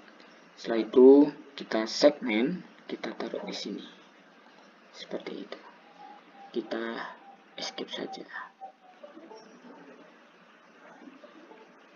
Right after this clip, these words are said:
Setelah itu kita akan membuat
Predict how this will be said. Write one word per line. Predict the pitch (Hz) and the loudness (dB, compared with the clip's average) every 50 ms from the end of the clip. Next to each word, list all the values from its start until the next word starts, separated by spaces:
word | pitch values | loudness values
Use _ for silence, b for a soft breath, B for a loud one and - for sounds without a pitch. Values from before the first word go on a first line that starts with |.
| - - - - - - B B B B B B B B B B B B - - | -20 -20 -20 -20 -20 -20 B B B B B B B B B B B B -20 -20
Setelah | - - - 123 120 120 | -16 -10 -2 2 2 2
itu | 117 - 131 131 139 160 180 180 | 6 8 10 10 12 10 8 8
kita | 156 127 - - 117 120 | 4 -2 2 4 2 4
akan | 117 120 120 123 120 | 4 4 2 4 4
membuat | 120 117 120 117 117 - | 4 6 6 6 6 6